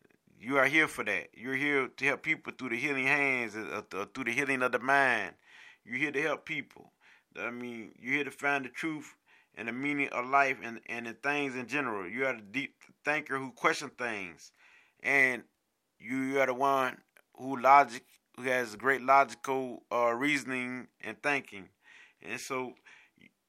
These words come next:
it's for you to add your logical thinking with your intuition. 'Cause you're nasty, uh, nasty, a psychic person. You nasty got psychic ability. You know what I mean?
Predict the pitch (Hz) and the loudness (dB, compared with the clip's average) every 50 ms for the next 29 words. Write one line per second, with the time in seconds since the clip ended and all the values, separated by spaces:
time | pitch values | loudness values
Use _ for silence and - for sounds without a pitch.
0 | _ _ - 131 131 - - 135 127 143 175 190 180 - 170 165 156 147 135 - | _ _ -10 -8 -8 -4 -2 0 2 2 2 2 2 0 -2 -2 -2 -4 -6 -8
1 | - _ _ _ _ _ _ _ _ _ - 107 139 151 147 139 - 139 131 135 | -12 _ _ _ _ _ _ _ _ _ 0 2 2 4 4 2 2 0 4 8
2 | 143 147 147 127 123 - 139 127 - - 156 165 175 170 - - 131 131 123 120 | 8 8 8 8 4 -2 -2 -2 2 4 8 8 8 8 6 2 -8 -8 -8 -10
3 | 113 110 _ _ _ _ _ - 76 95 127 131 - 117 - 127 135 131 - 131 | -12 -16 _ _ _ _ _ -18 -10 -8 -8 -6 -6 -6 -6 -6 -8 -6 -6 -6
4 | 123 139 170 170 160 - - 98 85 - _ _ _ _ _ _ - _ _ _ | 0 2 2 4 4 2 -2 -6 -10 -16 _ _ _ _ _ _ -20 _ _ _
5 | - 113 113 113 107 120 139 156 160 147 - - 135 131 120 - - _ - 76 | -12 -10 -10 -6 0 4 6 6 6 4 2 -2 -8 -8 -8 -10 -12 _ -6 -4
6 | 82 80 113 131 139 143 - - 131 120 120 - - 139 139 143 - - 98 - | -4 -2 0 0 0 0 0 -2 -8 -8 -6 -2 2 4 6 4 4 2 -4 -12
7 | _ - - 151 160 147 - - 110 98 92 - _ _ - - - - - _ | _ -2 2 2 2 2 0 -4 -10 -12 -12 -16 _ _ -20 -20 -20 -20 -20 _
8 | _ _ _ _ _ - - - 104 107 113 117 135 143 151 - - 123 131 117 | _ _ _ _ _ -20 -18 -16 -14 -10 -2 2 4 4 4 4 0 -2 -2 -2
9 | - - - - 131 131 - - 110 - _ - 95 101 101 117 160 165 143 131 | -2 -2 0 2 2 2 2 0 -6 -10 _ -6 -6 -6 -2 0 0 0 0 -2
10 | - - 92 87 - _ _ _ _ _ _ _ _ _ _ _ - 107 113 117 | -4 -8 -14 -16 -18 _ _ _ _ _ _ _ _ _ _ _ -14 -12 -10 -10
11 | 117 123 127 123 120 117 113 104 | -8 -8 -8 -8 -8 -8 -10 -12